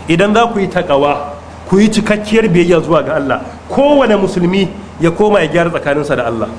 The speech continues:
Da wannan yasa Sheikh Salman Al-Auda hafizahullah yake cewa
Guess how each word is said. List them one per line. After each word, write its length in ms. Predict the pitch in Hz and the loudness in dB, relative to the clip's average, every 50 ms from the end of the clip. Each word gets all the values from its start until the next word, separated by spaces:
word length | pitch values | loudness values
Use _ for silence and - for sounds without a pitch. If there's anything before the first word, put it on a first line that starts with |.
| - - - - - - - - - - - - - - - - - - - 135 | -14 -16 -16 -16 -16 -16 -16 -16 -16 -16 -16 -16 -16 -16 -16 -14 -14 -12 -4 0
Da 80 | 147 175 | 2 2
wannan 280 | 214 247 233 214 196 | 2 2 2 2 2
yasa 220 | 190 170 208 202 160 | 2 2 0 0 -2
Sheikh 200 | - - 196 208 | -2 -4 -4 -2
Salman 320 | - 175 151 156 175 180 175 | -2 -2 0 2 2 2 2
Al-Auda 300 | 165 160 170 175 180 160 | 2 2 2 2 2 0
hafizahullah 500 | 147 151 156 180 170 147 147 151 156 156 156 | 0 0 0 0 0 0 0 0 2 0 0
yake 220 | 151 - 151 135 | 0 -2 -6 -6
cewa 360 | 131 - 147 127 113 110 104 | -4 -4 -2 0 0 0 -2